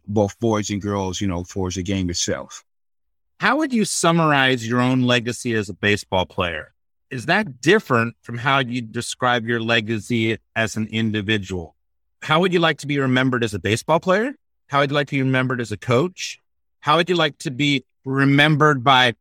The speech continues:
Speaker 2: your students that you currently work with and you've worked with over the years, the kids and the adults? And then how would you like your family to remember you?
Speaker 1: Well, that's a, you know, I go with the, you know, in baseball, you know, I, I know people say, "Geez, when he went on the field, he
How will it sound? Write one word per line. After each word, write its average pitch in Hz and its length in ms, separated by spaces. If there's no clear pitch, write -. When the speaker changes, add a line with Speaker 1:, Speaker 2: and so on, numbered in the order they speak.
Speaker 2:
your 117 180
students 156 800
that 135 140
you 127 120
currently 139 520
work 131 320
with 151 200
and 123 140
you've 110 120
worked 113 180
with 131 180
over 123 160
the 123 140
years, 127 260
the 113 80
kids 120 380
and 117 120
the 110 100
adults? 113 380
And 131 100
then 127 100
how 143 500
would 135 160
you 123 100
like 123 280
your 107 80
family 104 500
to 95 200
remember 90 400
you? 80 240
Speaker 1:
Well, 104 200
that's 127 300
a, 87 220
you 101 320
know, 95 100
I 110 180
go 117 200
with 110 280
the, 104 160
you 127 60
know, 110 160
in 104 80
baseball, 113 720
you 101 140
know, 90 260
I, 58 220
I 107 40
know 104 160
people 95 280
say, 98 240
"Geez, 101 340
when 101 140
he 110 80
went 110 180
on 110 140
the 101 80
field, 107 420
he 107 220